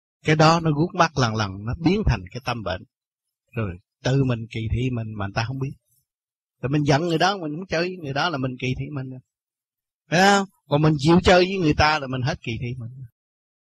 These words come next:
Mình chỉ mở được thêm mà thôi. Vì những cái mình làm được người ta làm không được, mà những cái họ làm được mình làm không được thì mình cần phải học.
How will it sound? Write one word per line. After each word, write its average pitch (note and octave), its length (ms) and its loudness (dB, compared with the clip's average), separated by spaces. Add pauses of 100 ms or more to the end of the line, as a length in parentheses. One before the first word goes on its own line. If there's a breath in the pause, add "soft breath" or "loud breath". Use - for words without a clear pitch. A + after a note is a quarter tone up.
(140)
Mình B2+ 160 -2
chỉ C3+ 200 0
mở C#3 340 4
được C#3 180 2
thêm D3+ 280 0
mà A#2+ 140 -4
thôi. - 240 -10 (440)
Vì D3 80 0
những E3 260 0
cái A#3+ 340 4 (280)
mình D3+ 180 0
làm D3 240 4
được D3 220 0
người C3 120 -4
ta D#3+ 160 2
làm C3+ 180 0
không E3 120 -8
được, C3 200 0
mà B2+ 140 -6
những D3 200 -4
cái F#3+ 180 2
họ D3 200 6
làm D#3+ 260 6
được D#3 180 0
mình D#3+ 160 0
làm D#3+ 220 2
không G3 140 -2
được C#3 180 -4 (520)
thì C#3 60 0
mình D3+ 220 0
cần C#3 200 -4
phải D#3 100 -2
học. B2+ 180 -6